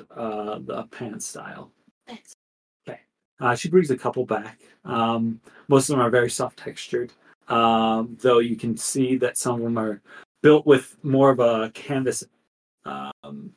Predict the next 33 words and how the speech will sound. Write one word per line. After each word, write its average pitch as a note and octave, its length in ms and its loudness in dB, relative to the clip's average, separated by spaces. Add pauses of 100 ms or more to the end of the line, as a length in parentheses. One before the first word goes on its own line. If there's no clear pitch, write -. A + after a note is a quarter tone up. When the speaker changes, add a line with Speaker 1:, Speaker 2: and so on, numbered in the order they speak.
(140)
Speaker 1:
outside - 340 4
that's B2+ 160 -6
still G3+ 220 8
very D#3+ 200 4
flexible, F#3+ 640 -2 (280)
with B2+ 240 -2
having B2+ 320 -2
more B2 160 -2
of G#2+ 80 -6
a G#2+ 60 -4
soft A2+ 480 -6
inner. C#3 340 -4 (840)
F-, B2 600 -2
from C3+ 140 -4
what C3+ 100 0
you B2 80 -8
can A#2+ 80 -6
tell, A2+ 320 -2 (420)
uh, A#2 220 -4 (260)
better C3+ 300 6
insulating, C3 640 0 (160)
probably A#2+ 220 0
better A2+ 240 2
for, G#2+ 600 0 (320)
uh, G#2 500 -4
cold G#2+ 380 -2
weather G#2 260 -4
travel. B2 440 -8 (680)
Though A#2 460 6
you B2 140 0
know C3 180 4
that B2 160 0
this - 320 -2